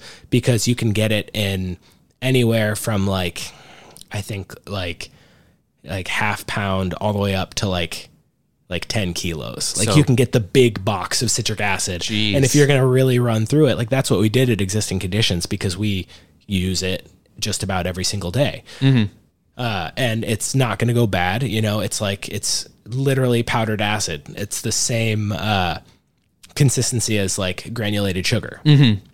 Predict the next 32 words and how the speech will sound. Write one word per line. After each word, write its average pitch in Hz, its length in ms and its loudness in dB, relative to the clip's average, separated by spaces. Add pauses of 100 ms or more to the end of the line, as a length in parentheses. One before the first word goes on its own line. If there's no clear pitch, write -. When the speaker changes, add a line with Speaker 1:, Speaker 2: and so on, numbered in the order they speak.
(340)
Speaker 1:
So 95 340 -2
store 123 320 0
it 107 140 -4
in 117 160 -2
a 104 120 -2
labeled 113 460 2
Cambro 110 500 4
and 107 100 0
it's - 140 -2
good 101 200 2
forever 110 400 0
and 80 140 -4
you 95 60 -2
don't 101 140 -2
have 90 120 -2
to 104 80 -2
worry 101 220 0
about 85 240 -4
it 85 100 -6
as 117 120 -4
long 98 120 -4
as 90 120 -4
you 95 60 -6
keep 107 200 -2
it 90 60 -6
in 92 120 -2
a 90 40 -4
cool, 90 220 -4
dry 85 240 -2
place. - 440 -4
Speaker 2:
Mm-hmm. 123 280 4 (500)
Speaker 1:
So 95 420 -2